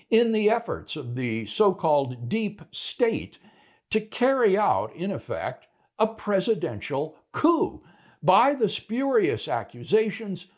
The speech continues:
which lay at the root of the Mueller investigation. We live in a society that is inherently corrupted by sin, but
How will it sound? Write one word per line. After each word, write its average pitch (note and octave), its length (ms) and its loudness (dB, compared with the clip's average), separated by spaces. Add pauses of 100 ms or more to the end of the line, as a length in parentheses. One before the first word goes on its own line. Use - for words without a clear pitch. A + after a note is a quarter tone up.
(280)
which F#3 220 0
lay F3+ 340 0
at F#3 120 -8
the F#3 80 -4
root E3+ 340 0
of D3+ 120 -10
the D#3 80 -8
Mueller D3 580 -6
investigation. A#2 1120 -4 (840)
We A3+ 180 4
live G#3+ 640 2
in A3 280 2
a G#3+ 120 -2
society F3+ 840 -4
that D#3 200 -6
is C#3+ 180 -2
inherently C3 1120 -4
corrupted B2+ 840 -2 (300)
by A#2+ 180 4
sin, A2+ 560 -4 (580)
but A#3+ 380 0